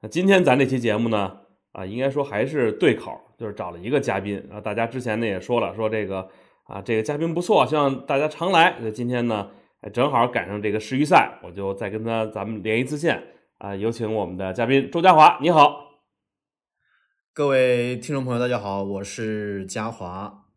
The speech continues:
Speaker 2: 很高兴能够再次来做客咱们这个第一视角。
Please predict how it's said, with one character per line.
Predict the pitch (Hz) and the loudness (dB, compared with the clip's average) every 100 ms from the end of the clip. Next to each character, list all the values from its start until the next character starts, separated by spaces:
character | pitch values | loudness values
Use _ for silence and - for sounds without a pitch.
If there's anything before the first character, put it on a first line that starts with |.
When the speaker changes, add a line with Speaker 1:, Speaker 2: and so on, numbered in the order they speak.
| _ _ | _ _
Speaker 2:
很 | - - 104 101 101 | -16 -10 -8 -6 -2
高 | 117 | 0
兴 | 127 123 | 0 -2
能 | 107 107 | -4 -4
够 | 117 107 104 98 98 98 | -4 -4 -4 -6 -8 -10
再 | 98 127 | -6 -4
次 | 110 107 | -2 -4
来 | 98 98 | -6 -8
做 | 98 113 | -4 -6
客 | 110 117 98 | -4 -6 -6
咱 | 95 98 | -10 -8
们 | 101 | -6
这 | 107 | -6
个 | 101 95 | -6 -6
第 | 107 | -8
一 | |
视 | 104 107 | -8 -6
角。 | 92 98 | -8 -10